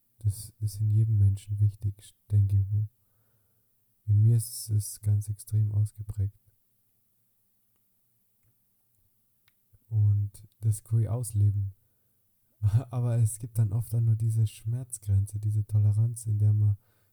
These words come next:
es noch nicht schafft, so über sich hinauszugehen. Und's einfach zu machen. Obwohl eigentlich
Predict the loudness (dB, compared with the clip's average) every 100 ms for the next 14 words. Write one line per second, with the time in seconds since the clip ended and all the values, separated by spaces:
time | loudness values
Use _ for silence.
0 | _ -2 -2 0 -2 -2 -8 -10 -10 -8
1 | -2 0 0 0 -6 -2 2 2 0 -10
2 | -4 -4 -4 -8 _ _ _ _ _ _
3 | _ _ _ _ _ _ -8 -2 -2 -2
4 | -4 -4 -2 0 -2 -2 -8 -8 _ _
5 | _ _ _ _ _ _ _ _ _ _
6 | _ _ _ _ _ _ _ _ _ _
7 | _ _ _ _ _ _ _ _ _ _
8 | _ _ _ _ _ _ -4 -4 -2 -6
9 | -2 -2 -2 -4 -4 -4